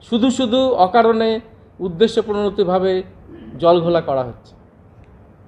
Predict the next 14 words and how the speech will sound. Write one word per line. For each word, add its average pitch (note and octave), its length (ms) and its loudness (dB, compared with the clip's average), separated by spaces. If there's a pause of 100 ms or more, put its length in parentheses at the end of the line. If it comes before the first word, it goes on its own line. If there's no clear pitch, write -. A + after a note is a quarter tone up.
(300)
আবার F#3+ 260 2
রিপিট G3 280 -6
করছি, G3+ 300 -4
উদ্দেশ্যপ্রণোদিতভাবে G#3 1300 -2 (600)
কেউ F3+ 160 2
একজন G3+ 580 0 (560)
কুণালবাবুকে G3+ 580 2
ভুল A#3 320 0
তথ্য A3 360 0
প্রমাস-, G3 360 -4 (140)
প্রস-, F3 200 -10 (920)
গিয়ে F3+ 360 0
পরিবেশন F3+ 460 0
করেছেন। C#3 380 -8